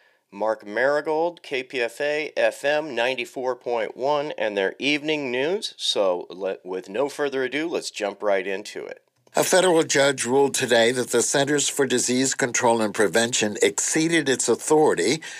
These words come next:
Speaker 2: when it imposed a federal eviction moratorium. The Justice Department said it would appeal the ruling from the U S District Court in Washington, D C.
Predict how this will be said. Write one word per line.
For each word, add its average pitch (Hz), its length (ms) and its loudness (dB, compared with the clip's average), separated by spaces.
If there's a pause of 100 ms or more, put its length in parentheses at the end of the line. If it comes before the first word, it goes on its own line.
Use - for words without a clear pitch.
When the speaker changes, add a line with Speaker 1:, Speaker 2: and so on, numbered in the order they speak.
(140)
Speaker 2:
when 135 420 2 (100)
it 143 280 2
imposed 139 720 2
a 123 120 2
federal 151 760 2
eviction 123 800 0
moratorium. 117 960 4 (380)
The - 80 -12
Justice 107 480 2
Department 101 500 2
said 117 240 2
it 120 160 -2
would 120 240 4
appeal 185 580 4
the 113 120 6
ruling 90 500 4 (280)
from 87 180 0
the 82 80 2
U 101 160 6
S 95 160 2
District 101 400 2
Court 104 260 4
in 90 120 2
Washington, 95 580 2
D 85 220 -2
C. 110 500 2